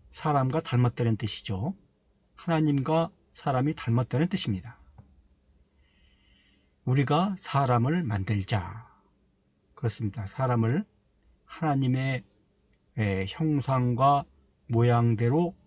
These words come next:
사람을 만든 것입니다. 즉, 하나님은 사람의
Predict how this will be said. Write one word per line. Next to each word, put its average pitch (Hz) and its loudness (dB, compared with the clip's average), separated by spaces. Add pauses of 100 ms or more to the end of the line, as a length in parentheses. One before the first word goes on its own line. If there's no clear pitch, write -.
사람을 120 0
만든 120 2
것입니다. - -6 (200)
즉, 165 0 (280)
하나님은 127 0 (600)
사람의 131 0